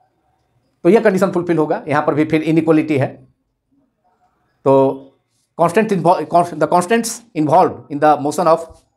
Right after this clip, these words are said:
gas molecules in a gas container are also an example of non-holonomic constant, because the condition of motion of a gas molecule is R small R square is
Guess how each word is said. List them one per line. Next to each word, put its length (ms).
gas 180
molecules 360
in 80
a 80
gas 220
container 300
are 220
also 360
an 160
example 280
of 120
non-holonomic 540
constant, 380
because 260
the 100
condition 400
of 140
motion 240
of 120
a 40
gas 200
molecule 360
is 140
R 200
small 400
R 100
square 420
is 160